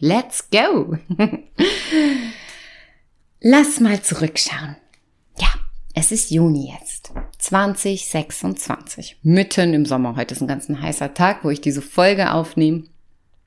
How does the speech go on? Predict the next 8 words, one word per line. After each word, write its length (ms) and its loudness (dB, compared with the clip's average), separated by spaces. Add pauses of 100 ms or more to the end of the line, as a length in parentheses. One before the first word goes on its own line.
(1300)
Und 340 4
wenn 140 4
du 100 4
so 140 2
mal 160 2
zurückschaust 840 -2
auf 200 -4
die, 480 0